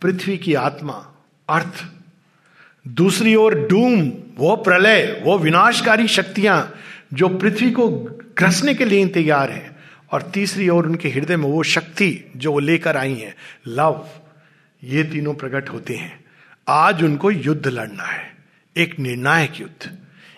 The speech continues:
ये अंतर होता है एक साधारण और एक असाधारण में।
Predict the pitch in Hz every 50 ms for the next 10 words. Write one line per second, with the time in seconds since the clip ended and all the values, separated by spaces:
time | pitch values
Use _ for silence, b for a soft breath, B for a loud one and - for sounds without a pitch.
0 | b b 139 147 202 285 269 214 196 180 - 190 156 131 151 143 - 160 165 165
1 | 165 156 - - - 127 131 131 135 147 165 202 240 233 233 - B B B B
2 | B B B B 139 143 160 170 175 - - - - - 165 147 135 131 - -
3 | 113 113 113 104 - -